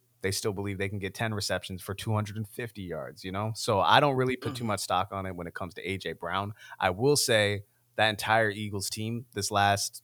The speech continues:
Speaker 1: <laughs> month, month and a half has looked terribly unhappy. And that would be your case for maybe kicking Sirianni out. Um, again, I don't believe that'll happen. I would be more shocked, obviously, than McCarthy. McCarthy deserves to lose his job, in my opinion,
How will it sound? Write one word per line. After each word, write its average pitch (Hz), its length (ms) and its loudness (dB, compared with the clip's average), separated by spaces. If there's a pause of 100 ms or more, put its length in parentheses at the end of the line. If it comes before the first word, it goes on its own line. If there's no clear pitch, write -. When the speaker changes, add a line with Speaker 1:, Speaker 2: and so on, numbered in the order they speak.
Speaker 1:
<laughs> - 100 -20
month, 107 480 0
month 107 200 0
and 95 80 -2
a 90 40 0
half 101 320 -2 (320)
has 95 220 2
looked 95 240 -4
terribly 92 460 -2
unhappy. 76 600 -12 (100)
And 95 160 -2
that 107 160 4
would 104 120 2
be 104 80 -4
your 98 180 0
case 104 340 -4
for 107 220 -2
maybe 101 280 -2
kicking 104 300 -6
Sirianni 98 640 -2
out. 120 200 -4 (600)
Um, 92 580 2
again, 104 240 2
I 98 160 4
don't 131 200 0
believe 104 420 -6
that'll 139 240 6
happen. 139 380 0
I 101 120 4
would 113 140 0
be 101 120 -6
more 104 320 0
shocked, 117 560 2
obviously, 107 360 0
than 95 140 -2
McCarthy. 101 460 0
McCarthy 104 480 0 (240)
deserves 87 420 -6
to 90 80 -12
lose 80 180 -12
his 98 100 -14
job, 87 260 -2
in 90 80 -6
my 92 180 0
opinion, 92 440 -6